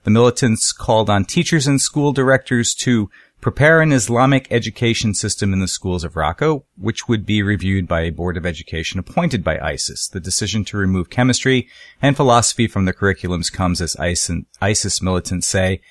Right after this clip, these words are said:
they do not fit in with the laws of God. And again, that's reported to us by S O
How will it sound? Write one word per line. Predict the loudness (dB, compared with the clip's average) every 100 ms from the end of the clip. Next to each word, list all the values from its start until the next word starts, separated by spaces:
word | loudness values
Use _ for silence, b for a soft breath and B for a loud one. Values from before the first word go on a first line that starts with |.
| b b
they | 0
do | 2 4
not | 2 0 -2
fit | -4 -2
in | 0 0 -2
with | -4
the | -6
laws | -4 -4 -6
of | -8
God. | -6 -4 -6 -12 _ b b b b
And | -6 -4
again, | -2 -2 -2
that's | -4 -4
reported | -8 -4 -2 -2
to | -4 -4
us | -4
by | -2 -2
S | -2 -2
O | -2 -4